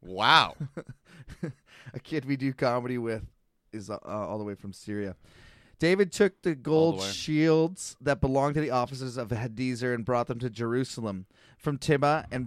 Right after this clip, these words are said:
Speaker 2: Berothai, towns that belonged to Hadaezer, King David took a great quantity of bronze. When Tou, king of Hamath, heard that David had defeated the entire army of Hadaezer, he sent his son Joram to King David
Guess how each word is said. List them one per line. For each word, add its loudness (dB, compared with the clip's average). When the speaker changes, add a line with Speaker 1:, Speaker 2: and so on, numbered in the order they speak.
Speaker 2:
Berothai, 0
towns -4
that -2
belonged -2
to -4
Hadaezer, -4
King -4
David -2
took -2
a -8
great -4
quantity -2
of -6
bronze. -6
When 0
Tou, 4
king -4
of -6
Hamath, -4
heard 4
that 0
David 0
had 0
defeated -4
the -4
entire 2
army -4
of -4
Hadaezer, -2
he -8
sent 0
his -4
son -2
Joram 2
to -12
King -6
David -4